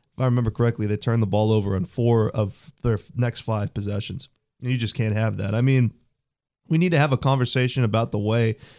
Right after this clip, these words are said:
that the Celtic roster is constructed. And I know that injuries and trades and the fact that, you know, the Kyrie Irving situation from two years ago mean that this isn't the best position this roster could be in,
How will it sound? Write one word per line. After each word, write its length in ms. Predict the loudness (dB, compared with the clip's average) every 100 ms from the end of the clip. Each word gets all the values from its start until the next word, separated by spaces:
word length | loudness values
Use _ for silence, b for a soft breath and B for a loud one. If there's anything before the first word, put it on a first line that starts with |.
| B 0
that 220 | 2 2
the 80 | -2
Celtic 440 | 0 0 0 -2
roster 400 | 0 0 0 -2 -2
is 100 | -2
constructed. 680 | -6 -2 -2 0 -2 -4 b b -4
And 140 | 2
I 60 | 4
know 180 | 4
that 140 | 2 2
injuries 580 | 2 2 2 2 2 0
and 100 | -2
trades 540 | 2 2 4 2 0
and 100 | -2
the 40 |
fact 320 | 0 0 0 -2
that, 120 | -4
you 120 | -2
know, 80 | -4
the 100 | -6
Kyrie 400 | -4 -2 0 2
Irving 300 | 0 0 -2
situation 560 | -4 -2 -2 -2 -4
from 160 | -8 -8
two 100 | -2
years 300 | 0 0 -2
ago 320 | 0 0 0 B B B
mean 180 | 0 2
that 100 | 0
this 180 | -2 0
isn't 220 | 0 0
the 80 | 0
best 420 | 0 -2 -2 -2
position 440 | 0 2 0 0
this 180 | -2 0
roster 280 | -2 -2 -4
could 200 | -6 -2
be 180 | 0 2
in, 220 | 0